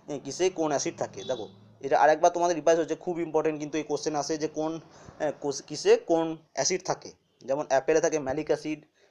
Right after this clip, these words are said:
পিঁপড়ের হুলে থাকে ফর্মিক অ্যাসিড, দুধে থাকে ল্যাকটিক অ্যাসিড, লেবুতে থাকে সাইট্রিক অ্যাসিড।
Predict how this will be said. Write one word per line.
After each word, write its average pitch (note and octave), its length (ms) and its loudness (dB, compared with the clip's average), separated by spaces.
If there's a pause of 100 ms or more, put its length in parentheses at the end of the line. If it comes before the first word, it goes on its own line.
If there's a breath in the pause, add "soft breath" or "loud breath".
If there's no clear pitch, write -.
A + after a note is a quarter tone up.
(180)
পিঁপড়ের D#3+ 380 0
হুলে C3+ 220 0
থাকে D#3 200 2
ফর্মিক C#3+ 400 2
অ্যাসিড, D#3 500 -4
দুধে B2+ 300 0
থাকে D#3 240 4
ল্যাকটিক C3+ 340 2
অ্যাসিড, D3 440 -4 (140)
লেবুতে C3+ 320 -2
থাকে D3+ 260 0
সাইট্রিক A#2 420 0
অ্যাসিড। G2 260 -10